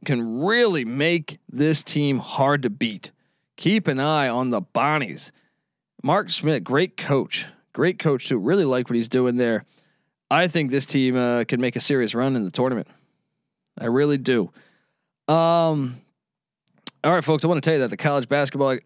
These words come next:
A ten season preview on the College Basketball Experience is brought to you by Prediction Strike. Do you wish you coulda had stock on a guy like Patrick Mahomes or Christian McCaffrey?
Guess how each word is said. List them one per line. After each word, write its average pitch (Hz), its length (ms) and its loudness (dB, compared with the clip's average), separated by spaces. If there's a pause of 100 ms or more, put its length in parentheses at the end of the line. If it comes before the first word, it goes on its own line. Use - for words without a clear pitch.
A 196 220 2
ten 175 500 0 (260)
season 175 420 0
preview 156 600 0 (1800)
on 208 200 2
the 165 80 -2
College 139 280 -2
Basketball 131 360 0
Experience 131 420 -2
is 165 80 -2
brought 175 360 2
to 175 60 0
you 165 80 2
by 175 180 2
Prediction 156 440 0
Strike. 185 380 0
Do 165 80 -2
you 220 100 0
wish 247 220 2
you 196 40 0
coulda 196 180 2
had 170 140 0
stock 190 380 2
on 143 60 -2
a 135 40 -4
guy 151 200 2
like 143 240 0
Patrick 147 320 -2
Mahomes 131 420 0
or 110 80 -2
Christian 135 340 -2
McCaffrey? 135 460 -4